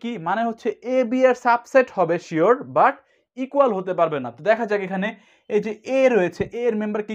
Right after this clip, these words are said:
কি? ওয়ান, টু, থ্রি, এ, বি, সি, ছয়টা মেম্বার আছে বা এলিমেন্ট আছে, বি এর ছয়টা মেম্বার বা এলিমেন্ট আছে এবং same to same। তো এখানে সাবসেট হচ্ছে, সাবসেটের কন্ডিশন অনুযায়ী যে এ এর সবগুলো মেম্বার, বি এর সবগুলো মেম্বার, এইটা ম্যাচ করছে, but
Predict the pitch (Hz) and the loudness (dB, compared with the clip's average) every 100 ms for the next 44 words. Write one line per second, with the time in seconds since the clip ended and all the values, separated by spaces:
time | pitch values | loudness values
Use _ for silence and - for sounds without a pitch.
0 | 208 214 170 185 208 214 208 220 226 196 | -8 -4 0 0 0 -8 -6 -6 -6 -6
1 | 180 196 190 165 120 _ _ _ - 185 | -6 -8 -10 -10 -10 _ _ _ 0 0
2 | 190 202 202 208 202 190 185 196 190 185 | 2 0 0 0 0 -4 -4 -4 -6 -6
3 | 185 208 208 143 214 240 226 208 196 196 | -8 -10 -12 -8 4 4 4 -2 -4 -4
4 | 196 190 190 185 185 190 190 190 180 190 | -4 -4 -2 -2 -2 -4 -6 -6 -8 -8
5 | 190 185 180 180 120 - _ _ _ 175 | -8 -8 -6 -6 -6 -10 _ _ _ -8
6 | 202 220 247 269 _ _ - 208 214 214 | -4 -4 -6 -8 _ _ -2 0 0 2
7 | 262 254 240 233 196 233 - _ _ 175 | 2 2 -2 -4 -2 -2 -4 _ _ 0
8 | 165 - 214 220 220 208 214 208 202 214 | 2 -2 -2 0 -2 -2 -6 -6 -2 -2
9 | 202 196 - - _ 220 226 220 175 185 | -2 -4 -8 -20 _ -6 -2 -4 -2 -4
10 | 170 190 196 190 196 196 165 214 208 190 | -4 -6 -6 -4 -4 -4 -6 -2 -2 -2
11 | 190 170 190 190 196 190 214 247 _ _ | -6 -4 -4 -4 -6 -2 0 -2 _ _
12 | _ 233 262 269 240 190 180 - 202 190 | _ -8 -2 0 0 0 -4 -4 -6 -6
13 | - 180 127 135 202 | -6 -10 -6 2 4